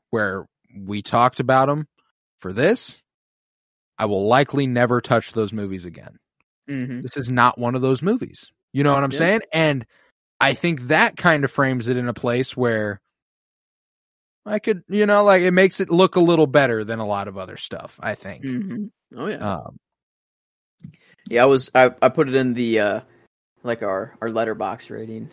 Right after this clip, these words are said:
Speaker 2: just for all the, the movies we have so far. And
Speaker 1: Forgot
Speaker 2: it,
Speaker 1: to add to my
Speaker 2: it's,
Speaker 1: ranking.
Speaker 2: it's surprisingly, it, it rose,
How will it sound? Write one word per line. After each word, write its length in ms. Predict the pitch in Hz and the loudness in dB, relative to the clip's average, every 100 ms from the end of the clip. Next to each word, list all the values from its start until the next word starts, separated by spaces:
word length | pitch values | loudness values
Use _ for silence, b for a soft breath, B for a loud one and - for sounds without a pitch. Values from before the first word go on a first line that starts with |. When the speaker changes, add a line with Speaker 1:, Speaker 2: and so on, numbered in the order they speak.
| - | -16
Speaker 2:
just 200 | 113 - | -14 -8
for 120 | 113 | -4
all 160 | 107 104 | -4 -4
the, 280 | 107 104 - | -6 -8 -10
the 60 | 120 | -8
movies 300 | 113 107 107 | -6 -8 -8
we 80 | |
have 220 | 113 104 - | -8 -8 -6
so 180 | 117 | -8
far. 380 | 110 101 95 131 _ _ | -8 -8 -10 -12 _ _
And 400 | 107 110 104 110 | -10 -8 -6 -8
Speaker 1:
Forgot 180 | - 92 | -10 -4
Speaker 2:
it, 80 | 392 | -4
Speaker 1:
to 60 | - | -4
add 200 | 101 113 | -8 -10
to 60 | |
my 120 | 95 - | -12 -8
Speaker 2:
it's, 160 | 160 | -8
Speaker 1:
ranking. 140 | - 170 | -6 -10
Speaker 2:
it's 100 | - | -8
surprisingly, 840 | 302 - 120 165 277 143 110 107 | -12 -6 -4 -2 -4 -6 -4 -4
it, 160 | 107 120 | -4 -2
it 160 | 147 120 | -4 -4
rose, 580 | 113 135 151 160 - | -2 0 -2 -4 -10